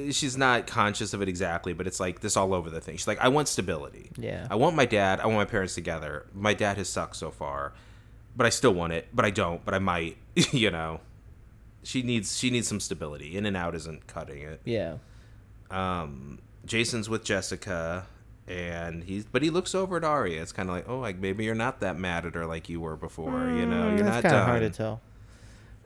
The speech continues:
Speaker 1: Maybe.
Speaker 2: You know, he's,
Speaker 1: Yeah.
Speaker 2: he's either tightening or loosening that rope in their relationship.
Speaker 1: Right.
Speaker 2: He's either giving her a little control or being
Speaker 1: Right.
Speaker 2: like
Speaker 1: But he's not done. He's, they're doing the dance.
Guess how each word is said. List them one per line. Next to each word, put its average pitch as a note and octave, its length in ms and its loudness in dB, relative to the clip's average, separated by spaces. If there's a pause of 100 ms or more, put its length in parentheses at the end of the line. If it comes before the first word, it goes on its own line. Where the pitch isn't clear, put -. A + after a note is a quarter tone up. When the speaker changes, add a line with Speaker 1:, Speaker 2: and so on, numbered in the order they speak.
(140)
Speaker 1:
Maybe. G#2 480 0
Speaker 2:
You D#3 160 -2
know, A#2+ 240 2 (160)
he's, E3+ 300 4
Speaker 1:
Yeah. - 60 -6
Speaker 2:
he's D#3 300 0
either D3+ 280 4
tightening C#3 520 0
or C3 80 -2
loosening A#2+ 520 -2
that A#2 180 0
rope G#2+ 300 0
in A2 60 -4
their G#2 140 -2
relationship. G#2 680 -2
Speaker 1:
Right. F2+ 460 -2 (360)
Speaker 2:
He's B2+ 200 0
either D#3 180 8
giving C#3 340 8
her C3 160 6
a A#2+ 80 8
little A#2 300 6
control C3+ 760 4
or A#2 260 2
being A2+ 340 -2
Speaker 1:
Right. G#2+ 420 0
Speaker 2:
like - 140 -14
Speaker 1:
But A#2 100 6
he's B2+ 220 8
not G2 200 6
done. E2 240 0
He's, G#2 200 -4
they're G2+ 200 2
doing F#2+ 280 2
the E2+ 80 -6
dance. D2 480 -12